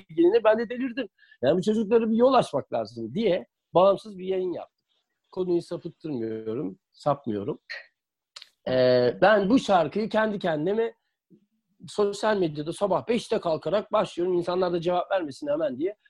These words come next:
Patır patır yolluyorum. Beş yüz kere Instagram'dan uyarı aldım. Beş yüz kere de Facebook'tan yani. Yasaklıyorlar, beni atıyorlar, bilmem ne, tekrar giriyorum. Bayağı çalıştım. Kendim de bi-, bizzat çalıştım. Hem de zaten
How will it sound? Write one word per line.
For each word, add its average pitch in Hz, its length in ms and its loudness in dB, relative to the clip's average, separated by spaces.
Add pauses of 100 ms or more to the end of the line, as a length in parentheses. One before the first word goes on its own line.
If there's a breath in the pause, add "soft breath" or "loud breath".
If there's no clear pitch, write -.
Patır 214 220 -4
patır 190 220 -4
yolluyorum. 208 480 4
Beş 208 220 2
yüz 220 140 -4
kere 190 260 4
Instagram'dan 170 640 -2
uyarı 208 280 4
aldım. 180 280 2
Beş 214 220 -4
yüz 170 100 -20
kere 180 180 -2
de 202 120 -2
Facebook'tan 135 520 -4
yani. 98 280 -8
Yasaklıyorlar, 151 720 0
beni 156 140 -4
atıyorlar, 151 440 -4
bilmem 156 320 -14
ne, 165 60 -20
tekrar 151 300 -4
giriyorum. 131 380 -14 (880 loud breath)
Bayağı 196 300 4
çalıştım. 175 460 -6
Kendim 165 360 0
de 127 220 -6
bi-, 180 180 -14
bizzat 170 540 -4
çalıştım. 147 420 -4
Hem 151 180 2
de 165 60 0
zaten 160 500 -2